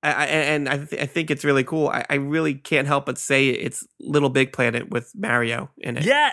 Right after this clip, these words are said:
Speaker 2: well, no, no. What's,
Speaker 1: <laughs>
Speaker 2: what's the most Little Big Planet thing I saw was Yoshi Yarn. I don't know what it was actually called.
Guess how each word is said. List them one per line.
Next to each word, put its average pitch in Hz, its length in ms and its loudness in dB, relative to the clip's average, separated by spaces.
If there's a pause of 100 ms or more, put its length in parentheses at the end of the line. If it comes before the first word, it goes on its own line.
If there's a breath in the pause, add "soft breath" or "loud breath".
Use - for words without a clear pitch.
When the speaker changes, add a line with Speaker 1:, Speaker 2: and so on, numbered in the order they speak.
Speaker 2:
well, 170 200 2
no, 185 280 2
no. 160 200 0
What's, 139 220 -2
Speaker 1:
<laughs> - 0 -
Speaker 2:
what's 147 240 -2
the 170 100 -4
most 170 340 0
Little 165 280 0
Big 147 220 2
Planet 147 280 2
thing 139 120 2
I 123 100 2
saw 117 460 4 (260 loud breath)
was 117 240 0
Yoshi 151 360 4
Yarn. 123 680 0
I - 80 -6
don't 127 100 2
know 101 100 -4
what 92 100 -6
it - 20 -6
was 98 100 -6
actually 101 280 -2
called. 95 320 -2